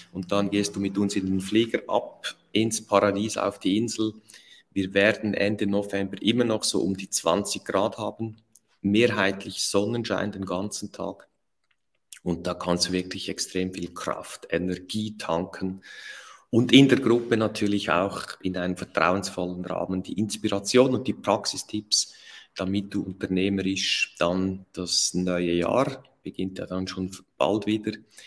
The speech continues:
extrem gut starten kannst. Viele Selbstständigen, aber auch Unternehmer setzen sich ja dann Ziele und die Ziele werden wir auch in der Woche miteinander behandeln, so dass du dann auch wirklich das, ähm,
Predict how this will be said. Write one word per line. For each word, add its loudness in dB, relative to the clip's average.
extrem 0
gut -8
starten -4
kannst. -14
Viele 6
Selbstständigen, 0
aber 2
auch -2
Unternehmer 2
setzen -2
sich -6
ja 0
dann -4
Ziele -2
und -6
die -6
Ziele -2
werden 0
wir 2
auch -4
in -6
der -4
Woche -2
miteinander -2
behandeln, -2
so -4
dass 0
du -2
dann 0
auch 0
wirklich -2
das, 2
ähm, 0